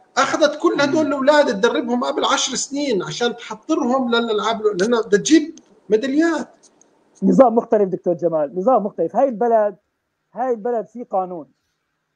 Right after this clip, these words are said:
Speaker 2: وم-، ولا، وما في عندهم شيء اسمه استثناءات. بيطلع لاعب جمباز بمدينة،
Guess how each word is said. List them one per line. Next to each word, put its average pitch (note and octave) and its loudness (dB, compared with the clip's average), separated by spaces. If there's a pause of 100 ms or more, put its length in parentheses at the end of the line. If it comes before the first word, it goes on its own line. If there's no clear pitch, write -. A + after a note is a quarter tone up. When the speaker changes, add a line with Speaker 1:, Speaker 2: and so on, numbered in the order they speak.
(340)
Speaker 2:
وم-، G#3 -12
ولا، G#3+ -4
وما G#3 -6
في C4 -10
عندهم A3+ -8
شيء A3 -12
اسمه F#3+ -8
استثناءات. E3+ -6 (520)
بيطلع B3 2
لاعب B3 0
جمباز A3+ -4 (540)
بمدينة، A#3+ -10